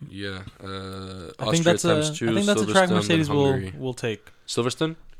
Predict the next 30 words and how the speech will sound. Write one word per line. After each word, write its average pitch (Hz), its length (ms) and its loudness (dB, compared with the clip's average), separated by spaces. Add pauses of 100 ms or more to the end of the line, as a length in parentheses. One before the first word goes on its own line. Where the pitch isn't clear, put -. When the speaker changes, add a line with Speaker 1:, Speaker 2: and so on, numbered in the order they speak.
(380)
Speaker 2:
Yeah, 110 260 -2 (300)
I, 135 140 2
I 139 120 4
think 139 200 -2
so. 107 260 -2 (180)
Speaker 1:
Sure, 175 400 2 (500)
but 113 120 4
I 123 60 6
think 131 260 -2 (560)
Red 110 180 -2
Bull's 101 200 0
gonna 95 160 -8 (640)
keep - 300 -6
running 107 240 0
the 101 60 -6
score 101 360 0
in 98 100 -2
Austria. 101 460 -2
Speaker 2:
Yeah, 113 300 -4 (120)
Speaker 1:
Yeah. 101 100 -2
Speaker 2:
we'll 123 80 2
see. - 220 -10
I 131 80 -2
think 160 180 -2
they're 156 80 2
gonna 131 240 -2
excel 110 400 -6
in 110 240 -10
Hungary 113 380 -10
too, 110 260 -10